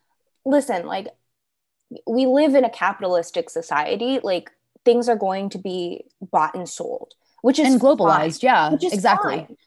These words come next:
Speaker 1: And we're not gonna say, like, "Don't do that," right? Like, we obviously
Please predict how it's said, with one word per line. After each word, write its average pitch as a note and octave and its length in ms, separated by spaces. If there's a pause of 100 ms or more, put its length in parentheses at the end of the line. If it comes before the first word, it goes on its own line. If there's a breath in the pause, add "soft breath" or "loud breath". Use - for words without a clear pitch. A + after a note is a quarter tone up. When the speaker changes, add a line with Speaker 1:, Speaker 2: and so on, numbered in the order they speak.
(120)
Speaker 1:
And C#4 240
we're D4 180
not D#4+ 260
gonna D4+ 180
say, C#4+ 280
like, G#3+ 260
"Don't - 300
do C#4+ 200
that," - 320
right? G3+ 220
Like, G3 200 (320)
we C4 600 (500)
obviously C4 800